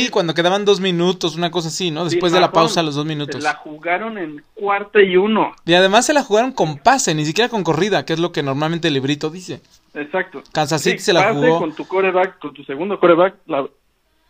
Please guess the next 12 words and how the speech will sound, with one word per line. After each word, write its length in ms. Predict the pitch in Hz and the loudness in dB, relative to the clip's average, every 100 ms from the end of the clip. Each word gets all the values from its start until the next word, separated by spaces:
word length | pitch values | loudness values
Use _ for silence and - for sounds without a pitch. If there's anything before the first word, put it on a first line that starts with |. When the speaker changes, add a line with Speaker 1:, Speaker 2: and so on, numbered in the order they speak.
| _ | _
Speaker 1:
para 180 | 151 151 | 2 2
mí 340 | 165 196 214 - | 2 -2 -2 -4
eso, 500 | 156 151 170 160 151 | -8 -2 2 2 2
no 160 | 156 175 | -2 0
sé 200 | 202 202 | -2 -2
si 160 | 190 160 | 0 2
es 140 | 160 | 2
mucho 320 | 156 180 196 | -2 -6 -2
valor 380 | 175 127 131 175 | 0 0 0 -2
del, 200 | 147 117 _ | -2 -8 _
del 160 | 120 | -10
entrenador, 680 | 120 - 117 120 123 202 | -10 -14 -14 -10 -6 -6